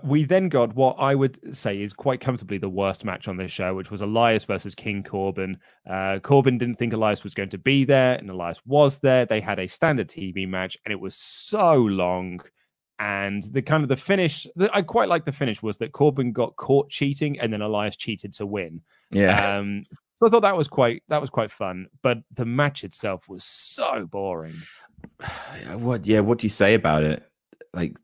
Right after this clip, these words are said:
Speaker 2: it's the moves. Baron, Baron shouted a lot, which he didn't
Speaker 1: He
Speaker 2: have
Speaker 1: was a
Speaker 2: to.
Speaker 1: gr-, he was a grunty old man.
Speaker 2: Yeah, like, <sighs> I get it. It, it, it, every,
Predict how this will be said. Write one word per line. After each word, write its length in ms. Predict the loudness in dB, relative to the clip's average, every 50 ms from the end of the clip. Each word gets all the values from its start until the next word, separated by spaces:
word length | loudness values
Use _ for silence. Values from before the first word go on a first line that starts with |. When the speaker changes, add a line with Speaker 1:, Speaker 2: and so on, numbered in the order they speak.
| -14 -10
Speaker 2:
it's 260 | -8 -8 -8 -4 0
the 60 | 2 4
moves. 600 | 6 6 8 10 10 10 8 6 0 -6 -8 -12 _ _ _ _ _ _ 0
Baron, 540 | 2 4 6 6 6 6 4 4 2 -2 -4 -10 _ _ _ 0
Baron 500 | 0 2 2 2 2 0 -2 -4 -6 -10 _ -20 -20
shouted 800 | -20 -18 -16 -12 -4 0 2 2 4 4 4 2 0 -2 -6 -8
a 80 | -6 -2
lot, 420 | 0 2 2 2 2 -2 -6 -10
which 120 | -8 -6 -4
he 60 | -2
didn't 160 | 0 0 0
Speaker 1:
He 60 | 2 2
Speaker 2:
have 100 | 0 0
Speaker 1:
was 120 | -2 -4
a 40 | -4
Speaker 2:
to. 60 | -4 -4
Speaker 1:
gr-, 440 | -2 -4 -6 -8 _ -20 -18 -14
he 120 | -12 -12 -10
was 100 | -12 -12
a 40 | -8
grunty 380 | -4 -2 -2 0 0 0 0
old 160 | 0 0 0
man. 300 | -2 -2 -2 -2 -4 -6 -10 _ -4
Speaker 2:
Yeah, 440 | 0 2 4 6 8 6 6 6 2 -2 -10 -18 -8 0
like, 500 | 4 6 6 4 4 -2 -12 -16 -18 -20 _ _ _ -20 -20 -20 _ _ _ _ _ _ _ _ -14
<sighs> 260 | -12 -12 -12 -10 -6
I 120 | -4 -4 2
get 240 | 6 8 8 10
it. 260 | 10 8 6 4 2 -4 -4 0
It, 160 | 0 0 0
it, 200 | 0 -2 -2 0
it, 280 | 2 2 2 2 0 -8 -18 -20 -20 _ _ -20 -20 -20 -20 -20 -20 -20 -20 _ _ _ _ _ _ -8
every, 260 | -6 -2 0 0